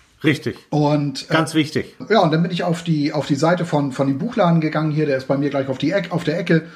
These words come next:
Speaker 1: Mhm.
Speaker 2: Und dann sollst du dem einfach nur eine Mail schreiben, was du für ein Buch haben möchtest. Das finde ich
Speaker 1: Ja.
Speaker 2: irgendwie herrlich unkonventionell und hab ihm das dann
Speaker 1: Ja.
Speaker 2: geschrieben und brauchte noch ein paar andere Empfehlungen, hab dann noch ein paar andere Empfehlungen bekommen und er meinte, ja, das Allegro Pastel, das ist ganz schnell da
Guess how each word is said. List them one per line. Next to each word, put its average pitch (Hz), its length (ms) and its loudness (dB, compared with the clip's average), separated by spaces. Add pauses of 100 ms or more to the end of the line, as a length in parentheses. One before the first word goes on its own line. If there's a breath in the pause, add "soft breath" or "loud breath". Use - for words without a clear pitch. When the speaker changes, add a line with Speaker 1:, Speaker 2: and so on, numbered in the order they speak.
(300 loud breath)
Speaker 1:
Mhm. 135 80 0
Speaker 2:
Und 139 380 2
dann 139 160 0
sollst 175 260 4
du - 60 -4
dem 160 160 2
einfach 175 200 0
nur 160 120 2
eine 147 100 0
Mail 151 260 4
schreiben, 117 320 -6
was 135 140 -2
du 135 80 -8
für - 120 -4
ein 113 80 -6
Buch 135 180 -8
haben 104 200 -10
möchtest. 101 460 -14
Das - 160 -6
finde 151 240 -2
ich 135 60 -6
Speaker 1:
Ja. 151 80 0
Speaker 2:
irgendwie 135 280 0 (260 loud breath)
herrlich 185 340 4
unkonventionell 170 840 2 (360 loud breath)
und 143 360 2
hab 180 100 4
ihm 165 120 0
das 156 140 0
dann 139 100 0
Speaker 1:
Ja. 120 60 0
Speaker 2:
geschrieben 208 420 0
und 175 160 2
brauchte 170 240 2
noch 151 160 2
ein 151 40 -2
paar 143 160 -2
andere 180 220 0
Empfehlungen, 147 520 0
hab 139 100 -6
dann 147 100 0
noch 139 80 2
ein 135 60 -2
paar 135 140 -4
andere 143 180 0
Empfehlungen 135 400 0
bekommen 185 340 2
und 151 100 0
er 151 80 2
meinte, 151 240 -2
ja, 202 300 2
das 175 220 0
Allegro 170 240 2
Pastel, 175 420 2
das 160 180 -4
ist 156 120 -6
ganz 160 180 2
schnell 139 260 2
da 175 360 2